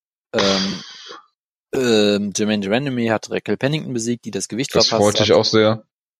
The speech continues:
Speaker 1: Das, das nehme ich jetzt einfach mal so zur Kenntnis. Ähm, ansonsten, Chas Skelly hat verloren mit einem D'Arce-Choke, wo er sagte, er war nicht bewusstlos und der Ref halt nur,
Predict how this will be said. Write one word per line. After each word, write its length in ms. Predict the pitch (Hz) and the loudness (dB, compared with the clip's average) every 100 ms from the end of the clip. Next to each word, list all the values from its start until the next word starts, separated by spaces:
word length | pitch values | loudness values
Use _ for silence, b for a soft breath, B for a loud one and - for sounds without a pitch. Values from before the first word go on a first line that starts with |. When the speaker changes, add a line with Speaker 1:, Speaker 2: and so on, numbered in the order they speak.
| _ _ | _ _
Speaker 1:
Das, 160 | 104 | -16
das 160 | - 92 | -14 -8
nehme 180 | 107 113 | -4 -4
ich 60 | |
jetzt 140 | 110 - | -4 -6
einfach 180 | 98 101 | -8 -6
mal 140 | 95 | -8
so 100 | 101 | -8
zur 160 | 95 107 | -10 -8
Kenntnis. 540 | - 156 170 160 - b _ _ _ _ _ 120 | -4 -4 -4 -6 -6 b _ _ _ _ _ 0
Ähm, 300 | 107 107 113 | 2 0 -2
ansonsten, 840 | 120 110 127 131 - 127 120 117 - | -6 -2 -2 -4 -6 -6 -4 -6 -4
Chas 280 | - 113 - | 0 0 0
Skelly 320 | 123 135 135 | 4 4 4
hat 200 | 120 - | 0 -4
verloren 540 | - 113 117 123 120 | -2 0 4 2 2
mit 140 | 117 - | -6 -8
einem 220 | 110 104 | -8 -6
D'Arce-Choke, 840 | 104 110 160 - - 143 143 - - | 0 2 0 -4 -2 0 0 -2 -6
wo 200 | 113 107 | -4 0
er 240 | 120 123 | 0 0
sagte, 340 | 107 120 - | 0 0 0
er 160 | 98 95 | -2 0
war 160 | 98 127 | 0 0
nicht 180 | 156 | -2
bewusstlos 680 | - 123 139 160 - 139 135 | -6 -4 -4 -4 0 0 0
und 120 | 127 | -2
der 100 | 110 | 0
Ref 240 | 107 123 - | 2 2 0
halt 180 | 113 120 | -2 0
nur, 240 | 117 113 | -4 -4